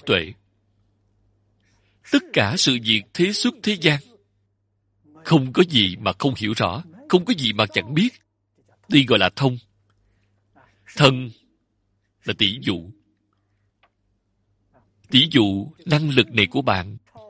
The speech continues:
vượt hẳn người bình thường. Thần kỳ, khôn lường. Người khác không thông đạt, còn bạn đều có thể thông đạt. Cho nên gọi đó là thần thông.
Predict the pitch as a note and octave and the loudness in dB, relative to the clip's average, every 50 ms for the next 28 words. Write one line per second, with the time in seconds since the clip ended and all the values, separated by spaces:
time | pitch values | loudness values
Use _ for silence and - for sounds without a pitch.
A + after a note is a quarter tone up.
0 | - - B2+ B2 C#3 A#2 - - - G#2 F#2 F2+ G#2 D3 F#3 F3+ C#3 B2 A2+ G#2 | -18 -6 0 2 2 2 0 -2 -6 -6 -6 -6 -8 -12 -14 -8 -4 -2 -2 -2
1 | G2+ G#2 A#2 A2+ F#2+ F#2+ - - G#2+ G2 E2 E2+ - _ _ _ _ _ _ _ | -2 -2 -4 -6 -6 -6 -6 -6 -6 -6 -6 -10 -16 _ _ _ _ _ _ _
2 | _ _ _ _ _ _ _ _ _ _ _ _ _ _ _ _ _ - - - | _ _ _ _ _ _ _ _ _ _ _ _ _ _ _ _ _ -20 -20 -20
3 | - - - C#3 A#2+ A2 G2+ F2+ - - A#2 G#2 F#2+ F2 E2+ F2+ - _ _ _ | -14 -6 -4 -4 -4 -4 -6 -8 -4 -2 0 0 0 -2 -8 -14 -20 _ _ _
4 | _ _ _ _ _ _ - C#3+ C#3 A#2+ A#2 G#2+ G#2 F2+ E2 - - - _ _ | _ _ _ _ _ _ -2 0 0 0 -2 -4 -6 -6 -8 -10 -18 -20 _ _
5 | _ _ _ _ _ _ _ _ _ _ _ _ _ _ _ _ _ _ _ _ | _ _ _ _ _ _ _ _ _ _ _ _ _ _ _ _ _ _ _ _
6 | _ _ B2+ B2 C#3 C3+ B2+ - - E3+ G#3 A#3 - - - _ _ - - D#3 | _ _ -2 2 2 2 2 2 0 -4 -4 -4 -8 -14 -20 _ _ 0 0 0
7 | C#3+ B2+ D3+ D3+ C3+ C3+ A#2+ F#2+ F2+ - _ _ _ _ _ _ _ _ _ - | 2 2 0 0 2 0 -2 -4 -4 -6 _ _ _ _ _ _ _ _ _ -2
8 | D3+ C3 B2 A#2+ A2+ B2+ F3 - - F#3 - A#2+ - - E3+ E3+ D#3 D3+ B2+ G2+ | -2 2 2 2 2 2 -2 -2 -2 -2 0 -2 -2 0 -2 -4 -2 0 -2 -2
9 | F#2 - _ _ _ _ _ _ _ _ _ _ _ _ _ _ _ _ _ _ | -2 -4 _ _ _ _ _ _ _ _ _ _ _ _ _ _ _ _ _ _
10 | _ _ _ _ _ _ _ _ _ _ _ _ _ _ _ _ _ _ _ _ | _ _ _ _ _ _ _ _ _ _ _ _ _ _ _ _ _ _ _ _
11 | _ _ _ _ _ _ _ _ - D3 C3+ C3+ C3 B2 A#2 A2 - - - - | _ _ _ _ _ _ _ _ 2 2 4 4 2 2 0 -6 -16 -20 -14 -4
12 | B2 A2 G2+ A2 A2+ A2+ - E3+ A2+ F#2 F2+ - - B2 G#2+ F#2 F2 E2 - A#2 | -2 0 0 2 0 0 0 0 -2 -4 -4 -4 -4 -4 -4 -4 -6 -8 -6 -4
13 | A#2 A2+ G#2+ | -4 -4 -6